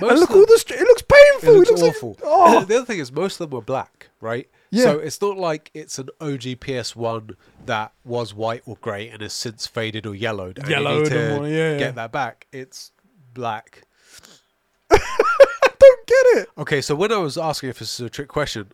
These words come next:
Speaker 1: no, apparently it wasn't a trick question.
Speaker 2: <laughs>
Speaker 1: Also, surely you go, "Okay, I don't know why you would use soap and water. Maybe it was, like, damp rag of soapy water." I
Speaker 2: Yeah.
Speaker 1: choose to believe that.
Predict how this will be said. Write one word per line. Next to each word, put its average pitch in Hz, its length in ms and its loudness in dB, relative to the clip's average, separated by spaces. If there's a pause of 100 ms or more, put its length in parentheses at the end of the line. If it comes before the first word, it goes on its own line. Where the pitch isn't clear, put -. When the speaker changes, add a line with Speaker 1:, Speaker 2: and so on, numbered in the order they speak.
Speaker 1:
no, 160 400 0
apparently 190 400 -4
it 202 60 -4
wasn't 233 320 2
a 147 40 -10
trick - 200 10
question. - 380 0
Speaker 2:
<laughs> 508 60 2 (360)
Speaker 1:
Also, 494 360 -2 (140)
surely 302 360 -4
you 180 80 -10
go, 156 200 -2
"Okay, 120 340 -10 (1120)
I 117 80 -16
don't 113 140 -10
know 107 60 -10
why 107 160 -12
you 101 100 -14
would 98 140 -18
use 98 120 -16
soap 110 300 -12
and 104 100 -18
water. 101 340 -16
Maybe 95 280 -18
it 98 80 -20
was, 95 100 -20
like, 90 220 -20 (260)
damp 98 300 -14 (120)
rag 98 360 -10 (100)
of - 140 -20
soapy 135 360 -6
water." 135 340 -6
I 127 140 -10
Speaker 2:
Yeah. 139 160 -4
Speaker 1:
choose 170 180 -4
to - 100 -14
believe 101 320 -12
that. 101 280 -12